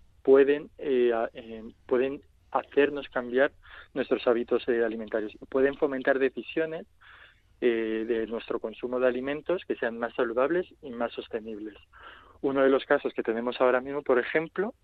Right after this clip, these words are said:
y que se ha puesto de manifiesto, es la regulación de la pobla-, de la publicidad enfocada a la población infantil.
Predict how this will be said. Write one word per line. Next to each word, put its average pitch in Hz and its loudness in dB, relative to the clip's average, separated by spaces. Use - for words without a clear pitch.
y - -2
que - -2
se - -2
ha 123 2
puesto 127 0
de 127 0
manifiesto, 127 -4
es 131 0
la 139 4
regulación 123 2
de 131 4
la 123 2
pobla-, 113 0
de 120 0
la 113 6
publicidad 117 0
enfocada 123 0
a - -6
la 117 -2
población 113 -4
infantil. 110 -6